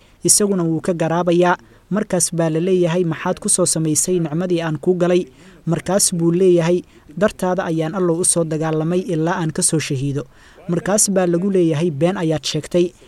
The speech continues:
waxaad u soo dagaalantay in lagu yiraahdo, "Hebel waa geesi," waana lagu soo yidhi.' Kadib waxaa la amrayaa in naarta lagu tuuro. Waxaa kaloo la keenayaa nin Qur-aanka soo bartay, dadkana baray,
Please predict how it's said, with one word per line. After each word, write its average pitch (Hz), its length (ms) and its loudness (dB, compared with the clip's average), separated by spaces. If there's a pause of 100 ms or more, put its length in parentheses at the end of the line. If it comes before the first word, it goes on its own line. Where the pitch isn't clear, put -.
(140)
waxaad 180 340 0
u 226 40 -4
soo 196 180 2
dagaalantay 165 680 -2
in 185 120 -2
lagu 170 180 0
yiraahdo, 156 520 0
"Hebel 180 300 0
waa 156 180 2
geesi," 180 480 2
waana 175 320 2
lagu 151 200 0
soo 175 180 0
yidhi.' 180 300 2 (400)
Kadib 190 320 0
waxaa 190 200 0
la 170 200 2
amrayaa 185 400 2
in 185 120 0
naarta 180 300 -2
lagu 151 200 -2
tuuro. 147 340 -2 (640)
Waxaa 180 280 2
kaloo 214 240 2
la 202 100 4
keenayaa 185 480 2
nin 190 180 0
Qur-aanka 180 400 -2
soo 180 220 2
bartay, 175 360 0 (120)
dadkana 175 440 0
baray, 160 260 2